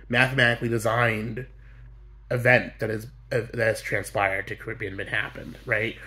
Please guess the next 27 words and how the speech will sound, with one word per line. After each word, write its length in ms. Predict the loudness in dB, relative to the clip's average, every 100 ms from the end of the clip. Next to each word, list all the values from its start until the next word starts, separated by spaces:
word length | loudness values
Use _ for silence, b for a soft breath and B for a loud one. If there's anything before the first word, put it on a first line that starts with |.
| B -16 -16 -12 -4
Which 180 | 2
is 100 | 4 6
a 40 |
difference. 440 | 6 6 4 -2
There's 200 | 0 2
a 40 | 2
big 220 | 2 4
difference 380 | 2 4 2 0
between, 560 | 0 2 2 2 -2 b b b -12
um, 480 | -4 -2 -2 -4 -10 b b b b b -20 -20 -20 -20 -20 -20 -20 -20 -20 -20 -20 -20 -20 -20 -20 -20 -20 -14 2
that. 260 | 6 8
I 120 | 8 6
think, 220 | 2 B B B -6 0
uh, 60 |
before 300 | 2 8 8
I 60 | 8
watched 300 | 6 2 0
this 120 | -2
movie, 220 | 2 4
I 100 | 6
watched 260 | 6 2 0
a 40 |
bit 100 | 0
of 120 | 0
Doug 240 | 2 2 2
Walker's 380 | 0 0 0 2
review, 500 | 2 2 2 0